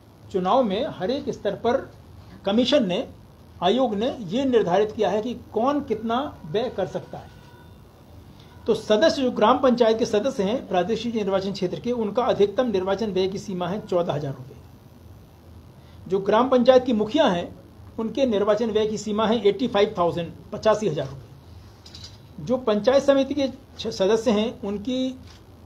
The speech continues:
आय की सीमा, व्यय की सीमा है, expenditure limit,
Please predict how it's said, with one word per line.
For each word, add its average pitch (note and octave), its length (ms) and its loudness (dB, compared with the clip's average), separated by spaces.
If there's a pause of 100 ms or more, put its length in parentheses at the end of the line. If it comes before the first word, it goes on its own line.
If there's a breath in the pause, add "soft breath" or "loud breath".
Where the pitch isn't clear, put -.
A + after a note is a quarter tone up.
(200)
आय A3 200 4
की A#3 160 -4
सीमा, G3+ 280 -4
व्यय F#3+ 260 0
की G#3+ 140 -4
सीमा G3 340 -2
है, E3+ 280 2 (400)
expenditure F#3+ 560 -2
limit, F#3 320 0